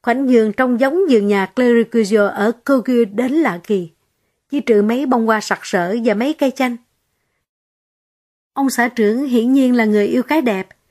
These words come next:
vì ngoài ra ông còn có một cô vợ đẹp và ba đứa con gái mở màng, mà dù mới trổ nữa đã phỏng phao như đàn bà vậy. Nhưng Cross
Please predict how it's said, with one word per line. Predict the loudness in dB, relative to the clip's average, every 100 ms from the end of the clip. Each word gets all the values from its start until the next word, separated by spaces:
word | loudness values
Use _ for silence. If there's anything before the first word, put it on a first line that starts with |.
| _ -2
vì | 0
ngoài | 2 0
ra | 0 -2 -2 -4
ông | -4 -4
còn | 0 -2
có | 0 0
một | 2 0
cô | 0 0
vợ | 0 -4
đẹp | -4 -8 -12
và | -8 -4
ba | 0 0
đứa | 0 0
con | 0 -2
gái | 0 -2
mở | 0 0 0 -2
màng, | -2 -4 -8 -16 _ _ _
mà | -4
dù | -2 0 0
mới | 0 -2 -2
trổ | 0
nữa | 0 -2 -4 -8 _
đã | -6 -4
phỏng | -4 -6 -6
phao | -2 -2 0
như | -2 -2
đàn | -2 -2
bà | -4 -4
vậy. | -8 -10 _ _ _ _ _ _ _ _ _
Nhưng | -2 -2 -2 -4
Cross | -4 -4